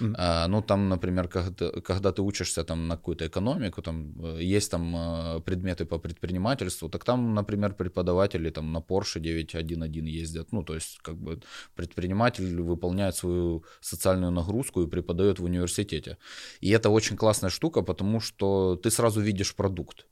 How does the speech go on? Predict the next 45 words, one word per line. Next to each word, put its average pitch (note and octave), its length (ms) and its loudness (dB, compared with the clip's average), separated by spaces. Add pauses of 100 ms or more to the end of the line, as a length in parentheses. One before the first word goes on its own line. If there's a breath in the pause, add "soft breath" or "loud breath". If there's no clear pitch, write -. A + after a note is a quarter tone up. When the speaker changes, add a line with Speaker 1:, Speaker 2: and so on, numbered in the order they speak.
(100)
Speaker 1:
Ну, C3 80 0
Speaker 2:
Ну, A#2+ 40 6
типа, C#3+ 100 4
Speaker 1:
конечно. A2 240 2
Speaker 2:
тебе A2+ 100 6
когда A2+ 200 4
в G#2+ 80 4
универе G#2+ 380 4
наваливают, G#2 480 4
говорят: F2 260 -6
"Вот G#2+ 300 0
так G#2+ 180 2
делай, A2 340 4
так G2+ 220 2
будет G2+ 180 0
правильно". G#2+ 320 4
Ты F#2+ 120 -6
смотришь G#2 360 0
на G2 100 0
этого F#2+ 180 0
преподавателя, G2 720 2
ну, F#2+ 120 0
он, F2 140 -2 (560 loud breath)
э, D2 200 -2 (140)
одет A2 360 6
никак, G2+ 440 4
там, F2 160 -2
у F#2 40 0
него A2 160 4
нету A#2 260 2
машины, G#2+ 440 2
Speaker 1:
Пиджак, F2+ 240 4
Speaker 2:
ему G2 100 4
Speaker 1:
посыпанный G#2+ 460 4
перхотью, G#2 520 -2
там, B2+ 140 0
Speaker 2:
Ну C#3 60 4
Speaker 1:
вот B2+ 100 2
Speaker 2:
да, F2 120 8
Speaker 1:
это D#2+ 100 4
все. F2+ 100 0
Speaker 2:
типа F2+ 160 0
того. E2 400 2
Ему F2+ 280 4
там E2 340 0